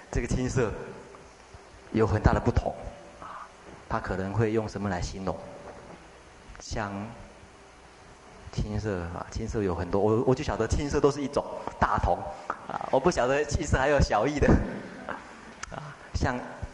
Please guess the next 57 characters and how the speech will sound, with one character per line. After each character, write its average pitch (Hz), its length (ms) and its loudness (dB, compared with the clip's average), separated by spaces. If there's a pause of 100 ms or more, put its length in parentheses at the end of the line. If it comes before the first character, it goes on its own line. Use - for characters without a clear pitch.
像 151 240 0
长 117 320 4
啊， 131 160 0 (220)
葱 151 260 4
的 131 120 4
那 135 100 0
个 120 60 -2
青 127 320 0
色， 127 120 4 (380)
像 127 240 0
什 123 100 -6
么 139 120 4
的 120 100 2
青 120 200 -2
色 120 120 -2 (420)
啊， 151 120 -8 (460)
他 240 100 10
为 240 120 8
什 151 100 4
么 156 100 6
会 185 140 8
这 208 100 2
样 170 80 0
子 131 120 -2
呢？ 143 140 2 (1500)
他 143 180 4
的 123 100 4
整 107 180 -2
个 110 100 2
背 127 180 4
景、 95 180 -8
学 117 140 -4
习 104 100 -8
背 107 100 2
景 92 140 -10
都 95 80 0
跟 110 140 -2
我 98 100 0
不 101 180 0
一 92 80 -4
样 85 120 -2
啊， - 80 -12 (1160)
所 226 100 2
以 214 40 8
我 180 120 10
是 220 120 -2
一 220 60 -2
直 156 120 -8
认 170 180 6
为， 131 180 6 (560)
整 143 200 -4
个 160 120 6
学 175 200 2
习 156 120 -4
的 143 80 6
背 151 220 6
景、 113 180 -4